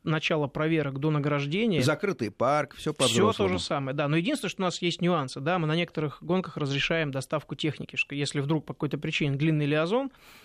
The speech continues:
Speaker 1: чтобы наши участники не стирали резину просто так, мы разрешаем доставку. И таким образом я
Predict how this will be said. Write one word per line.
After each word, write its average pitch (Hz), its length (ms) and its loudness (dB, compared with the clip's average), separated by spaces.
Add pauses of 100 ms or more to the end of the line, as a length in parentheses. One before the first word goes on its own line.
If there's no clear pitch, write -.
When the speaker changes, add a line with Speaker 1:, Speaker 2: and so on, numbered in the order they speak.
(120)
Speaker 1:
чтобы 151 340 2
наши 147 460 0
участники 143 520 -4
не 143 240 2
стирали 147 400 0
резину 180 300 2
просто 143 300 -6
так, 127 220 -4
мы 165 120 0
разрешаем 143 500 0
доставку. 165 560 -2 (220)
И - 80 -2
таким 170 220 0
образом 160 340 0
я 175 260 0